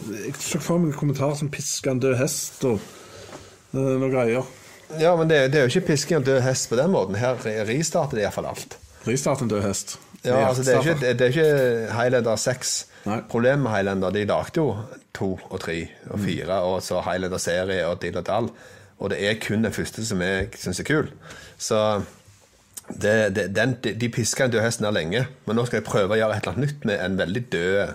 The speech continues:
Speaker 2: franchise.
Speaker 1: Mm.
Speaker 2: Så, eh,
Speaker 1: Så, altså, det som er positivt er Henry Cavill. Eh, og så er det positivt at de andre filmene er dårlige, så denne kan jo bli bedre.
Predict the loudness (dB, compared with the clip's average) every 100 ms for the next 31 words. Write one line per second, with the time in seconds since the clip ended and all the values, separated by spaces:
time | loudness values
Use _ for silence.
0 | -6 -4 -4 -4 -4 -4 -6 -14 -20 -20
1 | -20 -18 -18 -10 -4 2 4 4 2 0
2 | 0 0 2 2 0 -6 _ -12 -2 0
3 | 0 0 0 0 -2 -2 -2 0 -2 -2
4 | -2 -2 -6 -14 -20 -20 -20 -20 -20 _
5 | -20 -20 _ _ _ -6 -4 -2 -2 -2
6 | -2 -2 -2 -4 -6 -12 -6 -2 -2 -4
7 | -10 -8 -4 -4 -4 -2 -2 -2 -2 -2
8 | -2 -2 -4 -4 -2 -4 -4 -6 -4 -4
9 | -4 -4 -4 -6 -12 _ -10 -4 -2 -2
10 | -2 -2 -2 -2 -2 -4 -6